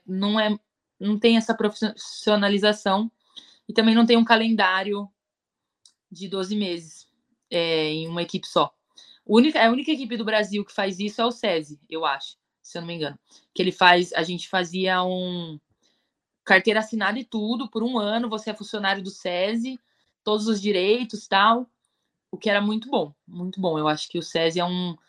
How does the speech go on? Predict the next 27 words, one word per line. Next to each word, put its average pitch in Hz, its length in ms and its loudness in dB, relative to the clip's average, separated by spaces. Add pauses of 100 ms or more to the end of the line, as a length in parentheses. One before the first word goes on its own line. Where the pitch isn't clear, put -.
(380)
é 165 100 -2
uma 175 160 0
das 175 180 4
equipes 180 340 -2
que 190 120 -2
tem 180 160 -2
investido 180 420 -2
muito 180 260 -2
nisso 175 340 -2
e, 190 520 2 (680)
e 175 60 2
eu 180 60 4
tenho 190 220 2
orgulho, 185 320 4
assim, 180 220 0
de 180 120 0
ter 175 420 4
o 165 60 2
sesi 160 320 4
na, 175 200 2
na 170 140 0
minha, 175 260 2
na 165 160 -2
minha 165 120 -2
cidade 160 440 2
ali. 151 220 -10 (800)
Mas, 160 840 0